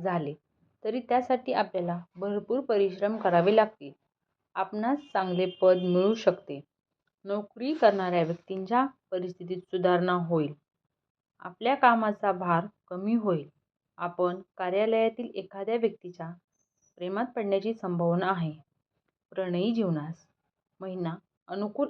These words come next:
आहे. आपण सर्वांवर मनापासून प्रेमाचा वर्षाव करण्याचा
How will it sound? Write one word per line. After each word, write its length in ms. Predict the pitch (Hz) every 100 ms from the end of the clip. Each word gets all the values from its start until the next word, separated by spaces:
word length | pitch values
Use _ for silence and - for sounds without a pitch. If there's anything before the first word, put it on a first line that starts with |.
| -
आहे. 280 | 185 160 151 _ _ _ _
आपण 420 | 214 - 233 262
सर्वांवर 680 | 285 - 208 196 185 185 185
मनापासून 680 | 190 175 190 196 214 254 254
प्रेमाचा 460 | 226 180 175 175
वर्षाव 400 | 180 175 175 190
करण्याचा 520 | 185 185 190 202 202